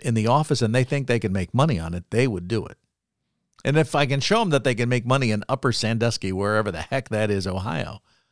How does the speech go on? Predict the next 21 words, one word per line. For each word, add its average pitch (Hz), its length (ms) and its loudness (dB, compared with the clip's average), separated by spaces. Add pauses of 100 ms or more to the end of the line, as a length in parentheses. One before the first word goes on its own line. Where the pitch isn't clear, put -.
(220)
pff, - 240 -8 (160)
we 240 100 -6
can 190 120 -2
make 107 180 -2
money 85 200 -8
here 82 200 -12
doing 85 280 -8
it. 160 200 -12 (800)
So 160 160 6
look 254 240 4
forward 214 320 6
to 156 60 4
the 131 200 6
Light 165 300 6
Breakfast 165 360 4
Show 131 200 6
twenty 190 340 0
twenty-two 139 560 4
Groundhog 165 560 6
Day 131 180 6
Spectacular. 120 840 -2